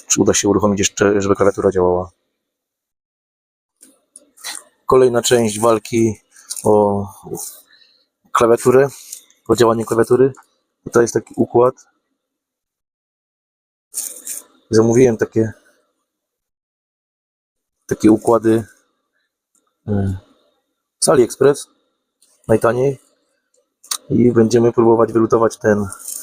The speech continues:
tego, i w jego miejscu wylutować tego, bo on ma, em, mapę przycisków, przez niego przechodzą przyciski, a skoro pilot działa, no, to coś jest tutaj. Taśmy sprawdzone też były,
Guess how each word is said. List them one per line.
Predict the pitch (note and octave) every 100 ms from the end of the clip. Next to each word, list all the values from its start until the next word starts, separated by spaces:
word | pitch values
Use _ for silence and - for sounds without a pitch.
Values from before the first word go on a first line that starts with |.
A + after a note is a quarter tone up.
| - - _ _ - - - -
tego, | A#2+ D3 E3+ - _ _
i | A2+
w | G#2 - -
jego | A#2+ A#2
miejscu | A2+ A#2
wylutować | A#2 A#2 A2
tego, | C#3+ C#3
bo | B2+ B2+
on | C3 C3
ma, | B2+ C3 _ - _ _
em, | G#2+ G#2+ G#2+ G#2+ G#2+ - - - - _ _ _ - -
mapę | A#2+ B2 A#2+ A#2 A#2 _ _ _ -
przycisków, | - - - - B2 -
przez | A2+
niego | B2+ -
przechodzą | B2 A#2+
przyciski, | A2+ A2 A#2+ - C#3 C#3+ _ - _
a | A#2
skoro | - A#2+
pilot | C3+ B2
działa, | A2+ B2 C3
no, | C3+
to | C3
coś | B2+ A#2+
jest | B2 - - -
tutaj. | B2+ B2 C#3 - _ _ -
Taśmy | C3 C#3
sprawdzone | - B2 A#2 B2 B2
też | B2 A#2+
były, | B2 C#3